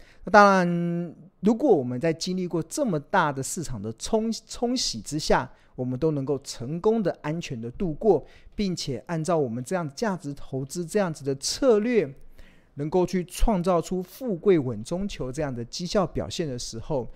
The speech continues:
那我们对未来真的就完全无所畏惧了，因为再大的冲击，我们都能够从容的去面对。所以我觉得今年真的是一个非常好的一个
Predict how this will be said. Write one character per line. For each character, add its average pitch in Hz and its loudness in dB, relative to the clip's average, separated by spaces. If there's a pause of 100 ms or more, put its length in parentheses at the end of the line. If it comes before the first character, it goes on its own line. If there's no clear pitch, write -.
(400)
那 165 2
我 147 4
们 117 -4 (240)
对 185 8
未 185 6
来 131 -4
真 165 -4
的 151 -2
就 143 -4
完 131 -6
全 147 -8
无 120 -8
所 117 -8
畏 110 -6
惧 113 -8
了， 90 -8
因 131 -6
为 139 -2
再 190 2
大 165 2
的 131 -2
冲 208 -6
击， 123 -8
我 117 -6
们 117 -4
都 127 0
能 113 -4
够 123 0
从 180 -8
容 120 -8
的 117 -6
去 120 -8
面 120 -4
对。 117 -2 (580)
所 143 -4
以 - 4
我 131 2
觉 143 2
得 143 6
今 240 4
年 185 4
真 170 2
的 147 2
是 139 -2
一 139 2
个 120 0
非 151 2
常 123 -2
好 107 -2
的 113 -4
一 117 -2
个 113 0